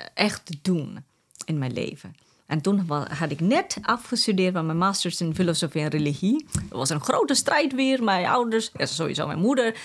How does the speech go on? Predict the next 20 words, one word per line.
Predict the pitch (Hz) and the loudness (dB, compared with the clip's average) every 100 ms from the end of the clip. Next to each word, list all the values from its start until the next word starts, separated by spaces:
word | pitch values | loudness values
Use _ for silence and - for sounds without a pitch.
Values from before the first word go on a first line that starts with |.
| - - | -18 -2
die | 196 | 2
dacht, | 185 - | 2 2
"Oh, | 262 302 320 311 285 269 262 - _ | 2 4 4 4 4 2 -2 -14 _
disaster. | 220 220 311 294 - 208 143 - - - - _ _ _ | 0 4 4 2 0 -4 -2 -4 -6 -10 -20 _ _ _
Minstens | 285 330 320 311 | 2 4 2 2
kan | 339 | 4
je | 330 370 | 4 4
een | |
M | 349 | 4
B | |
A." | 302 339 427 349 - 233 - | 4 4 2 0 -4 -4 2
<laughs> | 539 - 508 - - | 0 2 -2 0 2
Sorry, | 719 - - 571 554 - | 2 0 -2 -2 0 -2
wat | 554 508 523 | 2 2 4
ga | 523 | 2
je | 480 480 | 2 4
nu | 427 415 | 2 2
doen | 453 539 523 466 | 2 2 2 0
met | 440 - | 0 2
een, | 440 440 | 0 2